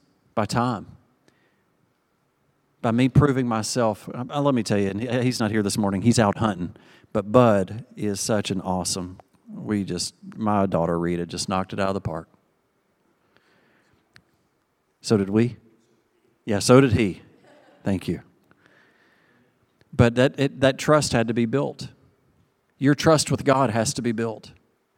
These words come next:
You're facing some challenges today that require trust in God. That trust ultimately is gonna be faith in you, in y-, your faith in God.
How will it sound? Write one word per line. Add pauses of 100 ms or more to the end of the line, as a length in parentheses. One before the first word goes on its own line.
(280)
You're
facing
some
challenges
today (760)
that
require
trust
in
God. (1300)
That
trust
ultimately
is
gonna
be
faith
in
you,
in
y-,
your
faith
in
God.